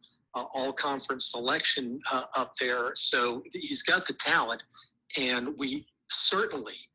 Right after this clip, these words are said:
certainly have a dearth of experienced players in our secondary now. You mentioned that Stokes,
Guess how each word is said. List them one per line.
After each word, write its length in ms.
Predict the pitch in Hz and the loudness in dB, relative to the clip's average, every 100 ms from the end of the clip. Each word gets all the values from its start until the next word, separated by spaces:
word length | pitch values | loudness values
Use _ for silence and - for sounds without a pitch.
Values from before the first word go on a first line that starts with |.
| - _ | -20 _
certainly 720 | - - 175 196 202 143 123 | 0 2 2 0 -2 -6 -6
have 420 | 113 139 127 120 - | -2 2 2 0 -2
a 160 | 135 120 - | -4 -4 -4
dearth 380 | 151 170 185 - - | 0 2 0 -4 -6
of 160 | 156 131 | -6 -4
experienced 1200 | 120 - - - - 180 196 156 127 - - - - _ | 0 2 2 0 0 2 4 2 0 -2 -4 -8 -20 _
players 840 | - - 151 175 123 101 - - - - _ - | -4 0 2 2 -2 -4 -4 -4 -6 -16 _ -6
in 120 | 156 | -2
our 100 | 147 | 0
secondary 640 | - 175 170 147 131 120 | 0 0 -4 -2 -2 -2
now. 160 | 117 117 | -4 -4
You 180 | 120 117 | -4 -2
mentioned 360 | 143 185 - 117 | 0 0 0 -2
that 100 | - | 0
Stokes, 520 | - 165 151 - | 0 0 0 0